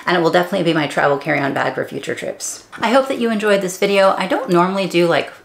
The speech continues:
uh, dedicated What's in My Bags videos, so I hope that you did enjoy. Please let me know what you thought about this video, if you would like more videos like this on other bags that I have, or if you thought this was super boring, that's also fine. I do <laughs> understand.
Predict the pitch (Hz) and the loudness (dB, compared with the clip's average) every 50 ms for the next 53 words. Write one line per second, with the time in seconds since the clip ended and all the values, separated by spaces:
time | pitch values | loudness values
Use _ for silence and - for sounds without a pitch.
0 | _ - - - 147 143 151 - 175 175 - 175 160 156 151 147 - 147 - - | _ -12 -10 -8 -2 0 2 2 2 2 2 0 0 0 -2 -4 -6 -8 -6 -6
1 | 165 156 139 135 143 131 127 127 - - 151 - 190 196 202 202 208 202 - - | -6 -6 -4 -2 -2 -2 -4 -4 -6 -6 -4 -2 0 0 0 0 0 -2 -6 -6
2 | - - - 151 143 - - 143 147 147 170 160 - - 156 156 147 139 135 131 | -6 -2 0 0 0 0 0 -2 0 0 -2 0 0 -2 -4 -2 -4 -6 -8 -6
3 | - 147 139 147 - - 208 208 202 220 214 220 220 220 - 349 349 - 302 262 | -4 -4 -4 -2 -2 -2 -2 -2 -2 -2 -2 -2 -2 0 0 0 2 2 0 0
4 | 226 202 185 190 - - - - - 185 196 208 - - - 233 220 - - 233 | 0 0 -2 -4 -4 -6 -4 -2 -2 -2 0 0 0 -2 0 -2 -6 -4 -6 -4
5 | 226 226 214 202 196 - 147 143 - 151 - - - 165 143 151 160 190 214 233 | -2 -2 -2 -2 -2 -4 -4 -2 -2 -2 -4 -4 -6 -6 -2 0 2 2 2 2
6 | 262 262 262 262 262 254 254 - 262 254 247 - 262 254 247 - 180 151 165 - | 0 0 0 0 0 -2 -2 -2 -4 -4 -2 -2 -4 -4 -2 -2 -2 -2 -2 -2
7 | - - 151 156 156 151 160 151 156 151 - - 143 147 - - - 240 269 294 | -2 -4 -4 -2 -2 -2 -2 -2 -2 -4 -4 -4 -4 -4 -2 -2 0 2 2 2
8 | 277 185 147 139 139 - - - - - - - 247 277 277 240 - - 202 - | 0 2 2 2 2 2 0 -6 -14 -10 0 2 2 2 2 0 -4 -6 -4 -2
9 | - 247 240 220 185 175 208 226 240 240 226 226 220 202 196 - 196 190 196 - | -2 0 2 2 2 4 4 4 4 2 2 0 0 -2 0 0 0 0 0 -2
10 | 143 139 - - - 110 113 - - 143 143 156 160 170 160 139 165 143 - - | -4 -2 0 0 0 0 0 -2 -2 -2 -2 0 0 0 2 2 0 0 0 -2
11 | - - - - - - - - 247 247 220 233 - | -2 -2 -2 -2 0 0 0 2 2 4 4 2 2